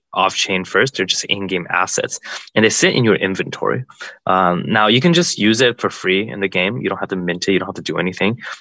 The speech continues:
Um, and it just sits as in-game assets within your wallet or within your inventory, sorry. Um, and the moment you wanna trade it, uh, on a secondary market elsewhere,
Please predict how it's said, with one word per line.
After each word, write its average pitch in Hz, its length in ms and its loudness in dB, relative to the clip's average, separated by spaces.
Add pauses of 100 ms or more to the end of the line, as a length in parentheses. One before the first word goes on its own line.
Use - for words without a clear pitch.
(120)
Um, 90 340 4
and 92 260 0
it 92 100 0
just - 340 -2
sits 90 300 0
as 92 220 -2
in-game 92 400 -6
assets 92 480 0
within 87 180 -4
your 113 140 4
wallet 160 420 2
or 92 160 4
within 92 240 0
your 92 120 2
inventory, 101 360 -4
sorry. - 300 -2 (400)
Um, 87 400 2 (680)
and 104 440 2
the 120 100 2
moment 160 260 6
you 156 60 4
wanna 117 160 6
trade 95 380 2
it, 95 200 2
uh, - 60 -12 (400)
on 92 160 0
a 87 60 -2
secondary 90 440 -2
market 82 380 -2
elsewhere, 85 540 2